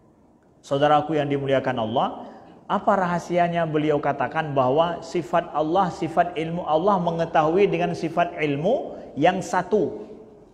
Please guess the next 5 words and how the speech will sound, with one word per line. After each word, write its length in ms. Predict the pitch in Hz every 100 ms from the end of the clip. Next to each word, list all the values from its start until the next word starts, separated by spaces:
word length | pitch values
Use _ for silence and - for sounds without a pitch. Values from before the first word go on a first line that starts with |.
| _ _ _ _ _ 135
Begini, 560 | 156 240 190 - - - - - - - - - - - - - - _ _ _ _ -
yang 160 | 226 233
Allah 320 | 240 269 220
ketahui 480 | 240 247 247 285 240
banyak 320 | 226 277